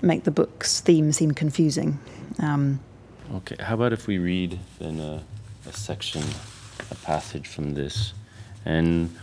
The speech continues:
Speaker 2: we thought that we'd start, depending on how time goes, doing bilingual, uh, just to give, uh, sort of underline the translation aspect as well. And, um,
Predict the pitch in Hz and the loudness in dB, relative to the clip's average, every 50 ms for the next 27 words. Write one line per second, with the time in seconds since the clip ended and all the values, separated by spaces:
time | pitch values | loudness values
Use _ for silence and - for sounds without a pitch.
0 | - - - 101 92 - - 120 117 - 123 107 101 90 - - - 101 95 95 | -12 -6 -2 -2 -2 2 0 0 2 2 0 0 0 -2 -4 -6 -2 0 0 0
1 | 90 82 - - - 95 87 85 82 82 78 78 80 - - 87 82 82 85 82 | 0 -2 -4 -6 -2 0 0 0 0 0 -2 -4 -6 -6 -4 -2 -2 0 0 0
2 | 80 78 80 76 - - - 80 78 78 76 73 - - - 80 78 82 80 80 | 0 -2 -2 -2 -6 -8 -8 -6 -4 -4 -6 -8 -10 -10 -6 -4 -2 -2 -2 -2
3 | 80 78 78 78 73 78 78 - - - - - - - 78 73 73 76 71 - | -2 -2 -2 -4 -4 -6 -8 -10 -16 -20 -20 -20 -12 -8 -6 -6 -4 -4 -6 -6
4 | - - - - - - 71 76 78 - - - - - - - - - - - | -8 -10 -8 -8 -8 -8 -6 -4 -6 -6 -8 -12 -16 -18 -20 -20 -20 -20 -18 -12
5 | - 76 73 73 71 69 73 76 80 - - - - - - - - 80 78 73 | -8 -6 -4 -4 -4 -4 -4 -6 -8 -10 -12 -14 -12 -10 -6 -4 -2 -2 0 0
6 | 78 76 76 76 73 76 73 - - 78 73 73 69 80 78 73 - - 76 71 | 0 0 0 0 0 -2 -4 -4 -4 -4 -4 -2 -2 -2 -2 -2 -2 -2 -2 -2
7 | 76 73 - - - 71 69 - - 78 71 67 78 76 76 73 73 - - - | -2 -4 -6 -8 -8 -8 -8 -8 -8 -10 -8 -6 -6 -4 -4 -4 -6 -8 -12 -18
8 | - - - - - - - - - - 76 76 73 73 73 73 73 73 73 71 | -20 -20 -20 -20 -20 -20 -20 -18 -12 -8 -6 -4 -2 -2 -2 -2 -2 -2 -2 -4
9 | 73 73 73 - - - - - - - - - 67 - - - - - - - | -4 -6 -8 -12 -20 -20 -20 -20 -16 -12 -10 -10 -8 -8 -8 -8 -8 -6 -6 -6
10 | - - - | -6 -8 -10